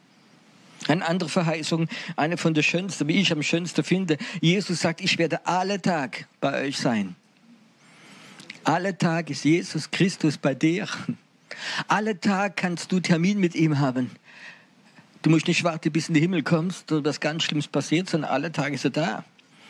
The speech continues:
Und Jesus sagt, „Er werdet Miterbe sein, du wirst Erbe sein.“ Du wirst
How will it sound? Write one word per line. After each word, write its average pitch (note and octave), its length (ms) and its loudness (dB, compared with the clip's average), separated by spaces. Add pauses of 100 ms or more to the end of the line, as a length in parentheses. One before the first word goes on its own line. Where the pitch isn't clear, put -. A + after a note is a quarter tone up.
(460)
Und D#3 140 6
Jesus E3 240 4
sagt, E3+ 180 0
„Er D3 160 0
werdet D3+ 260 0 (220)
Miterbe C#3 680 4
sein, C3 240 -2
du B2+ 140 4
wirst C#3 260 0
Erbe D#3+ 400 2
sein.“ B2+ 400 -4 (1500)
Du D#3+ 160 6
wirst D#3+ 220 0